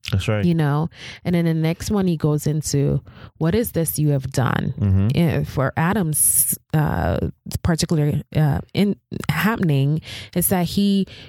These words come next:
Speaker 2: he chose to, um, take part of this thing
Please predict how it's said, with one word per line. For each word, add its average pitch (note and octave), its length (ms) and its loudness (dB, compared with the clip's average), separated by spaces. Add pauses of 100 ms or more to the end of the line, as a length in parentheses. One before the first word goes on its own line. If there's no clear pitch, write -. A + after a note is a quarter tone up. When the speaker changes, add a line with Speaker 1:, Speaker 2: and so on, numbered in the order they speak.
(120)
Speaker 2:
he A3 200 0
chose G3 800 0
to, D3 680 2 (400)
um, C3+ 720 0 (300)
take - 300 0
part D3+ 380 0
of - 240 -2
this - 260 0 (120)
thing D3+ 480 2